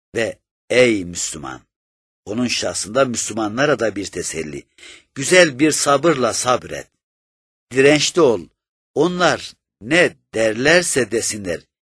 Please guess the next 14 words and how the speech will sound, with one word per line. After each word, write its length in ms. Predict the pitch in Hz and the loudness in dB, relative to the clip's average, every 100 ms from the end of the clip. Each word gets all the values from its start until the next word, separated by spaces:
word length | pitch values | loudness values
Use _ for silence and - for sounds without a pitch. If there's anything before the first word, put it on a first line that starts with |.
| _ _ _ _ | _ _ _ _
hiç 340 | 170 220 - - | -2 -2 -2 -4
fark 360 | 131 117 98 | 0 0 -2
etmez. 520 | 104 - 85 76 - - - - - | -8 -8 -10 -10 -12 -20 -20 -20 -2
Nasıl 300 | 143 180 190 | 0 2 4
olsa 400 | 175 - 139 120 | 4 2 0 0
bir 140 | 127 | 0
gün 200 | 107 113 | 0 -6
kıyamet 540 | 98 - 107 95 95 - | -8 -6 -6 -6 -10 -12
kopacak, 640 | 98 98 95 143 175 _ _ - _ - | -12 -10 0 0 0 _ _ -20 _ -2
nasıl 340 | 131 131 160 | -2 0 2
olsa 400 | 143 - 107 95 | 2 2 -4 -2
bir 160 | 135 123 | 0 0
gün 320 | 110 110 90 | -2 -8 -10
tepetaklak 880 | - 110 127 131 120 90 90 78 | -10 -8 -6 -4 -4 -4 -8 -12